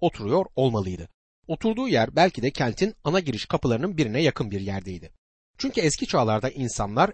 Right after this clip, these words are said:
evlerini ve mallarını haydutlardan ve düşmanlardan koruyabilmek için kentin çevresine güçlü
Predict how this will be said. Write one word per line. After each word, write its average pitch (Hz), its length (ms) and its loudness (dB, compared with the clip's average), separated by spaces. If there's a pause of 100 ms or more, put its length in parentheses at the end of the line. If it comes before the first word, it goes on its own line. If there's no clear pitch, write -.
evlerini 127 440 2
ve 180 120 4
mallarını 113 500 2
haydutlardan 117 800 0 (260)
ve 131 140 4
düşmanlardan 151 720 2
koruyabilmek 104 680 -4
için 220 240 -2 (180)
kentin 165 380 2
çevresine 123 520 0
güçlü 196 480 -4